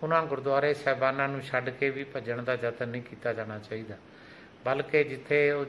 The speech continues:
ਉਹਨਾਂ ਦਾ ਜਨਮ ਹੋਇਆ, ਜਿੱਥੇ ਉਹ ਪਲੇ, ਵੱਡੇ ਹੋਏ, ਖੇਡੇ,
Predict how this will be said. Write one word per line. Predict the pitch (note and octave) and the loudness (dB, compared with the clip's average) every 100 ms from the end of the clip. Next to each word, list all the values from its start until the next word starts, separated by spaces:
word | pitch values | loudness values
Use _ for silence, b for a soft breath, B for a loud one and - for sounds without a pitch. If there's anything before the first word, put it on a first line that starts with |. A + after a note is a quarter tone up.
| D3 | -4
ਉਹਨਾਂ | C#3 C#3 | -4 0
ਦਾ | C3 | 0
ਜਨਮ | A2+ B2 C#3 | 0 0 0
ਹੋਇਆ, | C3 C3+ C3+ | 0 2 2
ਜਿੱਥੇ | B2+ A#2+ - C3+ | 2 -4 -4 -4
ਉਹ | B2 | -4
ਪਲੇ, | - C3 C3 C3 | -2 0 0 -2
ਵੱਡੇ | A#2 A#2 C3 | -4 -4 -4
ਹੋਏ, | B2 B2 B2 | -2 -4 -6
ਖੇਡੇ, | - C3+ C#3+ C3 A2+ | -2 0 2 0 -2